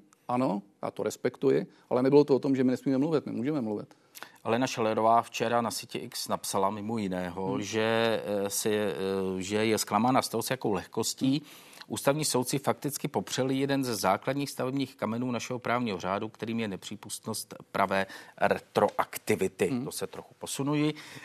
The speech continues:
Speaker 2: Eh, vy skutečně tvrdíte, že ústavní soudci porušují ústavní, narušují ústavní systém naší země?
Speaker 1: To netvrdíme my, to tvrdí, eh, mimo jiné tady, my to tvrdíme, tak abych řekl, ale to tvrdí i tři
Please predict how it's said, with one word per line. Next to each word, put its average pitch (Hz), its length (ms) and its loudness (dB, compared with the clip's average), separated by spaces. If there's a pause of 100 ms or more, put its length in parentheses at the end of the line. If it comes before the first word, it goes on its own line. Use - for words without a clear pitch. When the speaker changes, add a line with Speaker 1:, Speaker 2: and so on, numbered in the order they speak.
(140)
Speaker 2:
Eh, - 40 -20 (580)
vy 101 100 -10
skutečně - 540 -4
tvrdíte, 98 640 -8
že - 220 -18
ústavní 107 440 -8
soudci - 560 -12 (160)
porušují 92 680 -4 (220)
ústavní, 90 560 -6 (100)
narušují 95 640 0 (380)
ústavní 107 380 -8
systém - 360 -12
naší 87 280 -14
země? 82 360 -14 (500)
Speaker 1:
To 139 220 -2
netvrdíme 143 680 -4
my, 117 280 -6
to 127 140 -4
tvrdí, 135 500 0
eh, 127 180 -6
mimo 127 260 2
jiné 127 160 2
tady, 113 200 -4 (260)
my 117 80 -2
to 123 100 0
tvrdíme, 120 360 2 (120)
tak - 140 -6
abych 110 160 -4 (100)
řekl, 120 340 -2 (180)
ale 123 120 6
to 139 120 0
tvrdí 135 260 0
i 135 120 -6
tři 139 240 0